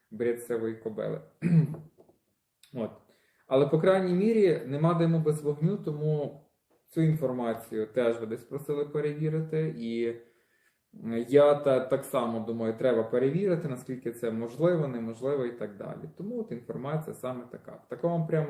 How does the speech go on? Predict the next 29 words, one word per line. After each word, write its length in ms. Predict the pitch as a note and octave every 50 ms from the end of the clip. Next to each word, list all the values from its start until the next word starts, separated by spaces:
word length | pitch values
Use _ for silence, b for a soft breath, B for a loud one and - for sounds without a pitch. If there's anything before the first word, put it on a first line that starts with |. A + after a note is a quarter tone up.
| D3 D#3
геть 240 | D3+ D3 D3 -
масштабному 580 | C3 C3 B2+ - _ - B2+ A#2+ A#2 A#2 A#2 A#2
плані, 440 | A#2+ - D3 D3+ D3+ D3 C#3+ C#3 C#3 -
по 60 | -
всіх 320 | - - - B2 B2 -
містах, 460 | B2+ A#2+ - - - C#3+ C#3+ C#3+ C#3+
по 60 | C#3+ -
всій 220 | - - - A#2+
Україні, 640 | A#2 A2+ A#2 - A#2+ A#2+ B2 C#3 D#3 D#3+ D3+ C#3 C3
щоб 260 | C3 - B2 A2+ A2+
задіяти 580 | A2 A2+ A#2 A2+ A#2+ B2+ B2+ B2+ A#2+ B2 - -
там, 340 | - - A#2 A#2+ A#2+ A#2 A#2 b b b b b b
бомбити 380 | - B2 A#2+ A#2+ B2+ B2+ B2+ - -
по 80 | A#2
всіх 360 | A2 - - - B2+ B2 - - b b b b b b _
Т 100 | B2 A#2
Ц 140 | A#2+ -
К 220 | B2 - C3 B2+ B2
і 140 | A#2 A2+ -
так 160 | A2 A2+ A#2
далі. 400 | A#2+ C#3 D#3 D#3+ D#3 C#3 B2+ B2 - - b b b b b b b
Це 580 | _ - C#3 C#3 C#3 C3+ C3 B2+ A2+ G#2+ - - - - - -
поки 280 | C3 B2 - D#3 E3
що 200 | D#3 - - A#2+
дуже-дуже 600 | A2 A#2 B2+ C3 B2+ A#2+ G#2 G#2+ A2+ A2 G#2+ A2
мало 280 | G#2 G#2+ G#2+ G#2+ G#2+ G#2+
ймовірно, 680 | G#2 G#2+ A2 A2 C3+ D#3 D#3 D#3+ D3 C3+ B2+ A2+ A2 A2
бо 440 | A2 G#2 G#2+ G#2 G#2 G#2 G#2 - - A2
недостатній, 920 | A2 A2 A#2 A#2+ A2+ A2 A2 - - - C#3 C#3+ C#3+ C#3+ C#3+ D3 C#3 C#3